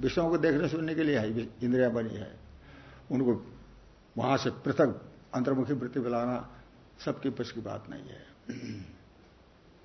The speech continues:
कस्य धीर प्रत्यगात्मान मक्षत आवृत चक्षु अमृतत्व विषय। जिन्होंने विषयों से इंद्रियों को विमुख कर दिया है, वही उस आत्मा को जान सकता है। उस, उसी ने जाना, किसी ने जाना, ऐसा आया है।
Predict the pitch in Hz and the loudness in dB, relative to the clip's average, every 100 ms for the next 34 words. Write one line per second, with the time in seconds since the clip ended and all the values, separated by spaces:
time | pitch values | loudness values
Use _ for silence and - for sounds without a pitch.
0 | - - 117 - 135 110 113 110 - 110 | -20 -6 -6 -4 -4 -2 0 0 -2 -6
1 | 117 113 110 113 110 104 104 - 117 - | -2 0 0 -2 -4 -2 -4 -4 -6 -6
2 | - - 113 135 143 113 - - 160 151 | -12 -4 0 0 0 -2 -4 -6 -4 -4
3 | 110 117 139 131 - 101 - - - - | -4 -2 -2 -2 -6 -12 -14 -18 -20 -20
4 | - 143 143 117 104 - - 143 175 156 | 4 8 10 8 4 -4 0 2 4 4
5 | - - 131 143 - 110 139 165 - 117 | 4 4 4 4 2 6 8 8 8 4
6 | 110 110 107 87 107 - - - - - | 4 0 -2 -6 -10 -18 -20 -20 -20 -20
7 | - - - - - 123 139 127 - 110 | -20 -20 -20 -20 -8 4 6 6 4 -2
8 | 107 107 110 104 107 107 - - - - | -2 -4 -4 -6 -8 -10 -16 -18 -20 -14
9 | - - - 135 - 156 139 120 110 110 | -6 -6 -4 -6 0 4 4 2 -2 -6
10 | 104 90 85 71 69 - - - - - | -8 -8 -8 -10 -12 -16 -20 -20 -20 -20
11 | - - - - - - - - - 113 | -20 -20 -20 -20 -20 -20 -20 -20 -8 -6
12 | - - - - - | -4 -6 -10 -14 -16